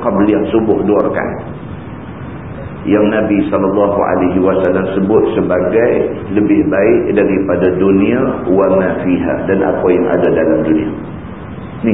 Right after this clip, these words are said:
sembahyang sunat qabliyah subuh dua rakaat. Nabi sallallahu alaihi wasallam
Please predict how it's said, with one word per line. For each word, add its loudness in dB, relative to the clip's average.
sembahyang 2
sunat 0
qabliyah 2
subuh 2
dua 2
rakaat. -6
Nabi 2
sallallahu 0
alaihi 2
wasallam 2